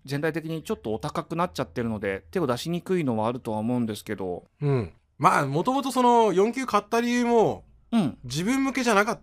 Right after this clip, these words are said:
Speaker 2: たんですよね、これね。
Speaker 1: うんうんうん。
Speaker 2: なんで、人である程度汎用性が取れて、っていう風に思った時に買ったやつだから、自分チューニングではないんですよ、これ、正直。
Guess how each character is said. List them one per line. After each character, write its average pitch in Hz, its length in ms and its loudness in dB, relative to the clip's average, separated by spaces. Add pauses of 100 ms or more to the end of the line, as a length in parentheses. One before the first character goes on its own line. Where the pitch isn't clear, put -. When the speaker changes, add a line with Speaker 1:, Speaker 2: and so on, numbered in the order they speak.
(140)
Speaker 2:
た 113 100 -6
ん 110 40 -6
で 104 40 -10
す - 140 -14
よ 95 100 -10
ね、 95 80 -12
こ 95 100 -14
れ 87 80 -14
ね。 87 380 -16
Speaker 1:
う 190 80 0
ん 156 40 4
う - 20 4
ん 127 40 4
う 120 60 4
ん。 113 420 0 (280)
Speaker 2:
な 165 120 0
ん 165 60 0
で、 165 180 4
人 247 760 2 (340)
で 202 200 4
あ 202 80 2
る 220 80 2
程 247 100 -4
度 220 80 2
汎 185 300 0
用 208 180 4
性 214 180 0
が 196 100 2
取 196 200 -2
れ 135 40 -4
て、 123 360 0
っ - 40 -20 (1200)
て 170 100 2
い - 20 6
う 165 40 4
風 170 100 4
に 143 60 6
思 139 100 4
っ 156 40 0
た 143 80 0
時 117 120 -2
に 107 60 -4
買 113 140 -4
っ - 80 -6
た 127 80 -2
や 123 80 0
つ 117 60 -10
だ 113 100 0
か 101 80 -4
ら、 104 120 -6
自 113 160 -2
分 254 200 2
チ 285 140 -2
ュ 247 40 4
ー - 20 4
ニ 160 100 6
ン 123 60 4
グ 113 60 2
で 107 60 2
は 98 100 2
な 139 100 4
い 135 40 2
ん 117 40 -2
で 101 40 -6
す - 80 -12
よ、 95 80 -10
こ - 100 -10
れ、 95 120 -10
正 117 160 -6
直。 101 280 -10